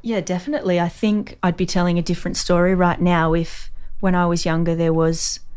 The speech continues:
uh, you know, a World Cup on home soil that I could have gone to and watched and, and seen these amazing athletes compete and kind of had somebody to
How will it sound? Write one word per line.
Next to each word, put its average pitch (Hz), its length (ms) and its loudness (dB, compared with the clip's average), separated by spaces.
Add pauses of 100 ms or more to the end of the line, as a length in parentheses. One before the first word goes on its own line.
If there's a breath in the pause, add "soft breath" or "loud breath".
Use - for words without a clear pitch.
(220 soft breath)
uh, 175 140 -4 (100)
you 175 140 -2
know, 165 160 0
a 165 80 0
World 160 260 0
Cup - 380 -2 (240)
on 180 160 2
home 170 200 2
soil 170 340 2
that 170 120 0
I 160 160 0
could 160 220 -2
have 170 160 0
gone 160 280 0
to 170 200 0
and 156 200 0
watched - 400 -2
and, 160 220 0 (400 loud breath)
and 180 100 2
seen 175 280 2
these 170 200 0
amazing 165 440 0
athletes 170 480 -2
compete 165 580 0
and 156 300 0 (540 soft breath)
kind 180 200 0
of 165 60 -2
had 170 180 0
somebody 170 400 2
to 151 440 0